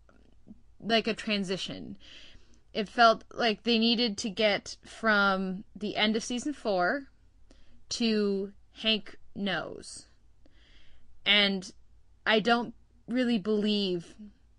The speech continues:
a lot of how they got there. I think there's been a lot of really great moments, a lot of really great character development, particularly with Skylar. I've enjoyed Anna Gunn a lot this season. I was very, uh, pleasantly surprised to see Jesse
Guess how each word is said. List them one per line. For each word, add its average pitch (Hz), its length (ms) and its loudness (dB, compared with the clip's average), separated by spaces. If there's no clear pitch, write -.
a 214 100 2
lot 196 280 8
of 185 120 -2
how 185 220 2
they 175 140 -2
got - 340 -2
there. 160 380 -8
I 220 60 -6
think 269 180 0
there's 277 140 -2
been 233 140 0
a 226 40 2
lot 214 140 4
of 196 100 2
really 202 180 -2
great 196 280 -2
moments, 196 800 -4
a 202 100 -4
lot 196 160 4
of 190 60 0
really 196 200 -2
great 190 280 -4
character 202 400 -2
development, 190 520 0
particularly 196 540 -6
with 180 140 -6
Skylar. 185 580 2
I've 180 140 -4
enjoyed 185 540 -2
Anna 196 220 0
Gunn 180 280 2
a 175 80 -2
lot 170 280 -2
this 180 180 -4
season. 180 480 -6
I 202 140 2
was 185 180 -2
very, 208 400 2
uh, 190 260 0
pleasantly 208 380 -2
surprised 180 680 2
to 208 100 -6
see 190 520 -2
Jesse 190 680 -2